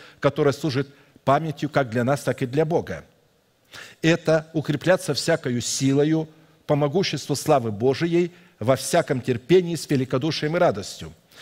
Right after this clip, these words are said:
Колоссянам, первая глава, стих одиннадцатый. «Укрепляясь всякою силою по могуществу славы Его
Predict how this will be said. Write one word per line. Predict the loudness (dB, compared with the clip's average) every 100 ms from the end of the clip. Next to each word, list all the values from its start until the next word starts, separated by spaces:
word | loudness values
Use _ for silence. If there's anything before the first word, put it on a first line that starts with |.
| -6
Колоссянам, | 2 2 2 0 0 0 -4 -2
первая | 0 2 0
глава, | 2 2
стих | 0 -6 -12 -14 -4
одиннадцатый. | -2 0 -4 -6 -8 -10 -10 -18 -8 -2
«Укрепляясь | 0 0 2 2 2 2
всякою | -4 0 2 2 -2 -2
силою | 0 0 2 0
по | 0
могуществу | 0 0 -2 -4 -6 -6
славы | 0 2 2 0
Его | -2 0 0